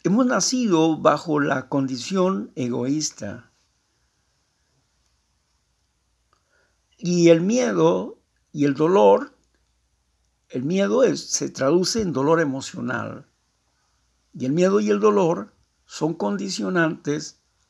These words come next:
para que nosotros analicemos, para que nosotros valoremos, y producen estados anímicos o estados del alma. Y estos estados anímicos, como la soledad, la tristeza, la ansiedad,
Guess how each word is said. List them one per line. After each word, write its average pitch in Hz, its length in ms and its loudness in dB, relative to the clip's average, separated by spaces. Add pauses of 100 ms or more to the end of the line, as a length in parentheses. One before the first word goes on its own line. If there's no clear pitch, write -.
(440)
para 135 580 2 (300)
que 143 100 -2
nosotros 185 800 -4
analicemos, 139 1160 -4 (160)
para 123 260 -4
que - 100 -10
nosotros 156 460 -8
valoremos, 131 960 -4 (160)
y 139 100 -4
producen 180 560 0
estados 165 600 -4
anímicos 147 920 -6 (600)
o 139 120 -4
estados 160 600 -8
del 127 160 -8
alma. 170 520 -4 (3250)
Y 151 120 0
estos 240 300 -2
estados 233 460 2
anímicos, 180 760 0
como 127 320 -6
la 127 160 -4
soledad, 165 640 2
la 139 220 -6
tristeza, 151 720 -6
la 127 140 -10
ansiedad, 151 720 -6